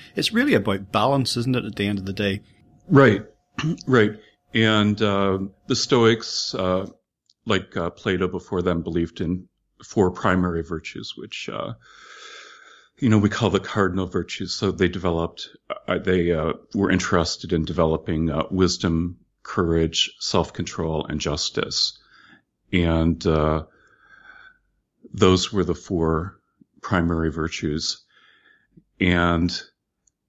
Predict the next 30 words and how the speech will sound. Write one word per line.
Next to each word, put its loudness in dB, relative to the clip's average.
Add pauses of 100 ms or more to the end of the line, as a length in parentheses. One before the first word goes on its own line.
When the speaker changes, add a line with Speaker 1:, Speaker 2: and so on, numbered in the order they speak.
(600)
Speaker 2:
basically, 2 (2000)
one 6
of, 2
uh, 0
the 2
ideas 0
of -14
Stoicism 0
is -6
that 0 (420)
you 2
want 4
to -2
develop -2
a -6
good -10
character 2
in 2
life, -4 (420)
but 2
when 4
you 4
do 4
develop 2
a -8
good -6
character, -4 (400)
then 4
you 2
also 0